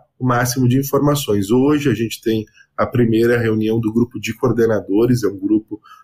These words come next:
ah, muito interessante, ah, bastante representativo em termos de diversidade regional, diversidade étnico-racial, de linguagens, capazes de aportar,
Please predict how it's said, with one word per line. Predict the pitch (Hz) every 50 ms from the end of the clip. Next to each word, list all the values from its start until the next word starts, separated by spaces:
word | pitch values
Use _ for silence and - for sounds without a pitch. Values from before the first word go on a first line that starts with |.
| _ _
ah, | - 110 110 107 104 101 95 -
muito | 107 110 113 120 131 139 135 135 - 127 123 120 120
interessante, | 110 113 - 131 113 110 104 - - - 107 113 123 127 127 123 123 - - 120 113 107 - - - _ _ - 113
ah, | 113 110 107 107 107 101 95 92
bastante | 107 117 110 - 123 117 123 - -
representativo | 123 127 123 117 107 113 110 110 - 101 95 - - - 123 123 131 131 123 120 120 120 120 120 - - - - _ _ _ -
em | 110
termos | - - 113 117 110 101
de | 110 107
diversidade | 104 104 104 107 104 - - - 98 101 104 107 110 107 107 107 104 101 104 101 95 92 - _ _ - _ -
regional, | - 123 117 113 107 98 95 95 101 120 123 123 120 113 107 107
diversidade | 107 101 107 107 104 - - 110 104 104 110
étnico-racial, | 104 101 101 - 104 95 - 101 101 95 - - - - 104 107 120 123 120 117 107 - - - - _
de | - - 120
linguagens, | 113 113 104 95 87 98 107 123 123 120 117 107 104 107 107 - -
capazes | - - 104 - - 117 117 117 110 110 107 101 - _ _ _ _ _ _ -
de | 113 113 120 120 117 117 113 110 101 90 -
aportar, | 110 113 - - 123 117 - - - 123 117 123 123